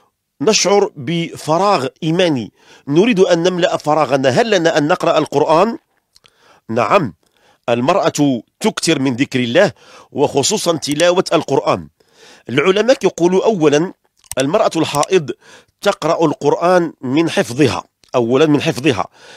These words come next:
إذا كانت حافظة تردد الآيات والسور لحفظها. إذا لم تكن حافظة، لها أن تستمع، فهناك قنوات فضائية وهناك محطات إذاعية تذيع القرآن العظيم،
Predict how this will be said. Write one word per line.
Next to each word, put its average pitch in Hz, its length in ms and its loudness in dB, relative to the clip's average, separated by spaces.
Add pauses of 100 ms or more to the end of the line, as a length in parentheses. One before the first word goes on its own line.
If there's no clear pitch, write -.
(140)
إذا 139 140 0
كانت 156 200 0
حافظة 143 460 -4 (100)
تردد 156 520 -2 (400)
الآيات 156 500 0 (120)
والسور 151 920 0
لحفظها. 131 600 -2 (1400)
إذا 202 160 2
لم 269 120 0
تكن 226 260 0
حافظة، 180 500 0 (640)
لها 196 520 0
أن 170 80 0
تستمع، 151 560 0 (840)
فهناك 143 400 0
قنوات 135 520 0
فضائية 123 540 -2
وهناك 131 500 0
محطات 123 540 -4
إذاعية 131 540 -4 (460)
تذيع 180 340 0
القرآن 147 420 -2
العظيم، 135 480 0